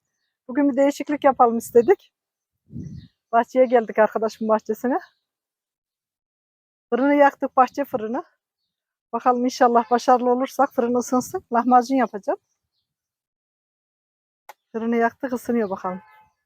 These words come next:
Bekliyoruz şimdi. İçini hazırladım. Hamurum hazır. Hamurum şişti, kabardı. Ben de buraları hazırladım, her şeyi. Ee, bir tek fırının ısınmasını bekliyorum şimdi. Bugün hava güzeldi, çok şükür.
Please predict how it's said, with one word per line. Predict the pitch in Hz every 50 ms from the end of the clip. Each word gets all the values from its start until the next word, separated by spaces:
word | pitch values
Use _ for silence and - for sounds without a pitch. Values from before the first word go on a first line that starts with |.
| _ _ _ _ _ _ _ _ _ -
Bekliyoruz | 226 220 - 220 240 240 - -
şimdi. | - 214 196 196
İçini | 220 - - 240 226
hazırladım. | 233 226 214 - 240 220 226 220 202 208 208
Hamurum | 240 247 247 247 254 247 240
hazır. | 247 240 233 202 214 226 226 - _ _ _ _ _ _ _ _ _ _ _ _ _
Hamurum | 233 233 233 240 233 240 220
şişti, | - - 247 - - -
kabardı. | 220 - 233 208 226 233 226 214 202 - 220 233 - _ _ _ _ _ _ _ _ _ _ _ _ _ -
Ben | 233 240 240
de | 254 226
buraları | 220 247 247 247 247 240 233
hazırladım, | 233 247 240 226 - 247 233 233 220 202 202 208 220
her | 254 247 233
şeyi. | - - 233 233 277 330 - _ _ _ _ _ _ _ _ _ _ _ _ _ _ _ _ _ _ _
Ee, | 190 202 214 220 220 220 220 214 226 220 214
bir | 247
tek | - 285 269 -
fırının | - 277 254 277 269 262
ısınmasını | 262 - - 269 254 247 247 - - 254 247
bekliyorum | 240 220 - _ 214 214 202 202
şimdi. | - - 202 214 226 285 370 - _ _ _ _ _ _ _ _ _ _ _ _ _ _ _ _ _ _ _ _ _ _ _ _ _ _ _ _ _ _ _ _
Bugün | 233 220 262 254
hava | 247 254 247 254 254
güzeldi, | 226 233 220 269 262 240 202 190 -
çok | - 226 214 -
şükür. | - - - - 214 - -